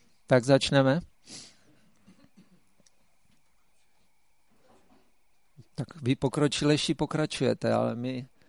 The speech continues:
co jsme ještě nezačali vlastně, tak začneme aspoň dneska. Takže Hare Kršna, Šla Prabhupád ki jai, Šri Chaitanya Mahaprabhu ki jai. Pokračujte sami doma.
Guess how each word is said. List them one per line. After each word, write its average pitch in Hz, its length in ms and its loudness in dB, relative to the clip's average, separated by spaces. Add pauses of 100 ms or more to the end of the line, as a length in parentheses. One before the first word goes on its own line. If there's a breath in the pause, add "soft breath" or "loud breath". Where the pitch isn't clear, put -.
co 135 100 -4
jsme 135 200 -6
ještě 127 260 -2
nezačali 127 500 0
vlastně, 123 480 2
tak 113 200 0
začneme 113 540 0
aspoň 110 420 -4
dneska. 101 420 -10 (600 loud breath)
Takže 143 480 4
Hare 170 280 8
Kršna, 170 460 2 (280)
Šla 147 260 6
Prabhupád 143 600 10
ki 139 180 -4
jai, 131 260 4
Šri 127 220 -4
Chaitanya 131 460 2
Mahaprabhu 127 600 0
ki 120 260 -8
jai. 139 260 2 (760 soft breath)
Pokračujte 147 600 0
sami 131 320 0
doma. 127 380 0